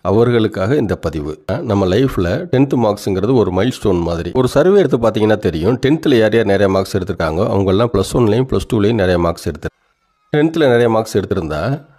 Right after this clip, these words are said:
ஃப்ரீ அட்மிஷன் தராங்க பிளஸ் ஒன்னுக்கும் பிளஸ் டூக்கும். நீங்க டென்த்தில் நிறைய மார்க்ஸ் எடுத்திருந்தா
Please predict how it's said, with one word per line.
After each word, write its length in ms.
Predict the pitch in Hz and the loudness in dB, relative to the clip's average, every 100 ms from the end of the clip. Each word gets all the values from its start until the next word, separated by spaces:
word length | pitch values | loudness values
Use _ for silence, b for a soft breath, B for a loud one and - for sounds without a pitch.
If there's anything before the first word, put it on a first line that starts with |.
| - | -6
ஃப்ரீ 280 | 170 202 175 | -2 0 2
அட்மிஷன் 380 | 117 110 113 - | 2 0 0 0
தராங்க 240 | 87 82 | -2 -2
பிளஸ் 220 | 87 95 113 | -2 0 0
ஒன்னுக்கும் 320 | 95 110 98 | 0 -2 -2
பிளஸ் 200 | 92 - | -4 -4
டூக்கும். 300 | - - - | -8 -6 -4
நீங்க 480 | 117 104 98 107 165 - | 0 2 2 0 -4 0
டென்த்தில் 380 | 135 139 123 | 0 0 0
நிறைய 180 | 104 110 | 2 2
மார்க்ஸ் 260 | 104 104 107 | 2 0 -2
எடுத்திருந்தா 460 | 92 98 87 73 | -2 -2 -2 -2